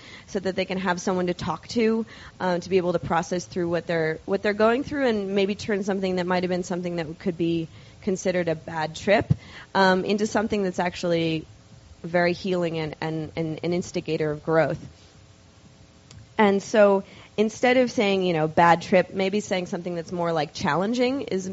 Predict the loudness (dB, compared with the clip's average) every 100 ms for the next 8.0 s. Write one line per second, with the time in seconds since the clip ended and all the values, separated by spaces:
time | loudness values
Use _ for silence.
0 | -6 -4 -2 -2 0 -2 -2 -6 -6 -4
1 | 2 2 2 -2 -10 -20 -20 -20 -20 -16
2 | 0 6 6 6 2 -2 -8 0 4 6
3 | 6 6 4 6 6 6 2 -2 -4 -2
4 | 0 0 0 -2 0 -2 2 4 4 2
5 | 2 4 4 4 -2 -8 -2 -2 2 0
6 | 0 0 0 2 0 -4 -12 -20 0 4
7 | 4 4 0 -2 -4 -2 0 0 0